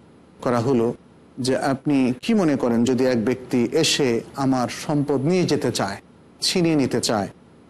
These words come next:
আপনি কি মনে করেন?" ক্বালা ফালা তু'তি, বললেন যে, "না, তুমি সেটা প্রদান করো না,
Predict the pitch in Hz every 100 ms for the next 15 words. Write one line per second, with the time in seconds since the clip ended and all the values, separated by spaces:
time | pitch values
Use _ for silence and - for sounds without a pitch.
0 | - 139 143 160 - 202 165 127 120 120
1 | 113 110 - - - - - - - -
2 | 208 220 214 160 135 139 - 120 - -
3 | - - - - - - - - 143 156
4 | 156 147 143 175 - 139 123 131 127 127
5 | 143 139 147 139 175 - - - - -
6 | 143 123 143 208 240 - - - 180 143
7 | 104